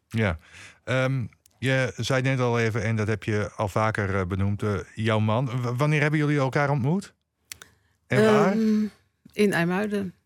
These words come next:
Speaker 2: Hij was een echte IJmuidenaar. Ja.
Speaker 1: Ja. En, en, nou ja,
Speaker 2: En
Speaker 1: ja,
Speaker 2: hij is een
Speaker 1: en
Speaker 2: paar
Speaker 1: jij
Speaker 2: jaar
Speaker 1: ook
Speaker 2: oud.
Speaker 1: intussen.
Speaker 2: Ja, nou ja, ik heb mij nooit een IJmuidenaar gevoeld
Speaker 1: Oh.
Speaker 2: eigenlijk. De, ik voel, ja, dus het klinkt heel raar, maar ik,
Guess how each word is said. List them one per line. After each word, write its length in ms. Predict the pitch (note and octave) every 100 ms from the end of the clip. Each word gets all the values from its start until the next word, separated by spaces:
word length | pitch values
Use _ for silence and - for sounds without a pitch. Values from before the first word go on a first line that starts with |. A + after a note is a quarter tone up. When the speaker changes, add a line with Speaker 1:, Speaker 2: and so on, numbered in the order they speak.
| _
Speaker 2:
Hij 180 | F#3+ F#3
was 160 | F3+
een 100 | F#3+
echte 280 | - - E3+
IJmuidenaar. 720 | D3+ D#3+ E3+ F#3+ F#3+ F3+ D#3+ D#3+ _ _ _ _ -
Ja. 200 | F#3 - _ _ _
Speaker 1:
Ja. 280 | - G2+ D#2+ - _ -
En, 200 | A2 G2
en, 160 | A2 - _
nou 180 | A2+ F#2+
ja, 160 | G2
Speaker 2:
En 120 | G2 F#3
Speaker 1:
ja, 80 |
Speaker 2:
hij 160 | F3+ F3+
is 120 | F3+
een 80 | G3
Speaker 1:
en 60 | F#3
Speaker 2:
paar 180 | F3+
Speaker 1:
jij 80 | F#3
Speaker 2:
jaar 140 | E3+ E3
Speaker 1:
ook 60 |
Speaker 2:
oud. 100 | -
Speaker 1:
intussen. 360 | G#2+ G#2 C#3 A#2 _ _
Speaker 2:
Ja, 340 | - G#3 G3 E3+
nou 280 | F#3+ G3 G3+
ja, 140 | G3
ik 100 | G3
heb 120 | G3+
mij 100 | G3
nooit 260 | F#3+ G#3+ F3+
een 120 | E3+
IJmuidenaar 540 | D#3+ E3+ E3+ E3 D#3+
gevoeld 420 | E3 - F3+ D3 -
Speaker 1:
Oh. 60 |
Speaker 2:
eigenlijk. 320 | C3 - E3+ - - - - -
De, 120 | - -
ik 140 | F#3
voel, 220 | - G3+ -
ja, 280 | A3 G#3 G3
dus 180 | G3+
het 160 | G#3+ -
klinkt 280 | - A#3 G#3
heel 140 | F#3+
raar, 320 | F#3 A3 E3
maar 140 | D#3 E3+
ik, 180 | F#3